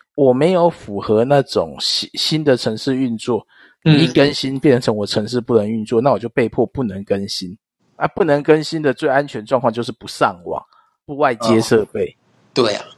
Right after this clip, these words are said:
Speaker 1: 那理论上设备不会有问题，但是
Speaker 2: 但是你一插上外面的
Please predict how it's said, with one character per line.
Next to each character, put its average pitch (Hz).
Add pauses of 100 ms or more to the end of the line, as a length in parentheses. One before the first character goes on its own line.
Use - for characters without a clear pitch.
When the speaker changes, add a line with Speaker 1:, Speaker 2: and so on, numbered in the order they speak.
(280)
Speaker 1:
那 156
理 127
论 143
上 147
设 139
备 123
不 104
会 110
有 92
问 98
题， -
但 143
是 135 (400)
Speaker 2:
但 202
是 202
你 151
一 139
插 151
上 147
外 143
面 131
的 113